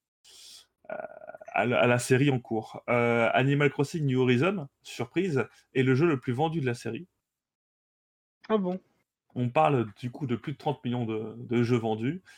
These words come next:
Speaker 1: C'est le plus que l'intégralité des anciens jeux de la licence, euh, cumulés. Voilà.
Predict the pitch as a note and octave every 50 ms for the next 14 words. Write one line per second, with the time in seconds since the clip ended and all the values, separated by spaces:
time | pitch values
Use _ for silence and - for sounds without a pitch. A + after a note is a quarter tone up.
0 | - _ _ - - - C#3 C3+ B2+ B2 B2 - - D#3+ F#3 G#3 - - - -
1 | B2+ A#2+ A#2 A#2 A#2 A#2 - B2 A2+ A#2 G#2+ A2+ A#2 - C3+ B2+ B2 A#2 G#2+ B2
2 | C3 B2+ - - A#2+ A#2 A2 A2+ B2 A#2+ A#2 A2+ G#2+ - - A2+ A#2 - - E3+
3 | F3+ F3+ - - - _ _ _ _ _ _ _ - A#2 A2 A2 - - F#3+ G3+
4 | F#3 C#3 A#2 A2+ - _ _ _ _ _ _ _ _ _ _ _ _ _ _ _
5 | _ _ _ _ _ _ _ - - B2 A#2 - -